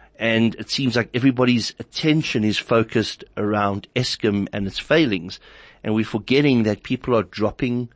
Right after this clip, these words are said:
dead around us like flies and that murder for hire is on the increase. Let's not even talk or factor in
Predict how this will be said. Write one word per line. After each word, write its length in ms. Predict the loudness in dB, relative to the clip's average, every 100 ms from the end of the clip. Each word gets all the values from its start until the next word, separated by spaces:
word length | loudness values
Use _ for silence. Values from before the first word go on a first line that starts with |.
| _ _ _ -16
dead 380 | -2 2 2 0 -8 -2
around 480 | 0 0 0 -2 -4
us 240 | -6 -10 -14
like 240 | -10 -10 -8
flies 580 | -2 0 0 -2 -8 -14 -20 -20 -20 -4
and 140 | 0
that 80 | 2
murder 320 | 4 4 4
for 160 | 2 -2
hire 240 | 0 0
is 140 | 0 -2
on 80 |
the 100 | -4
increase. 720 | -4 -6 -8 -10 -12 -18 -20 _ _ _ _ _ _ -4
Let's 280 | 0 2 2
not 120 | 4
even 280 | 4 2 0 _
talk 500 | -2 2 4 2 -2
or 100 | -4
factor 420 | 0 -2 0 -2 -2
in 320 | 2 4 4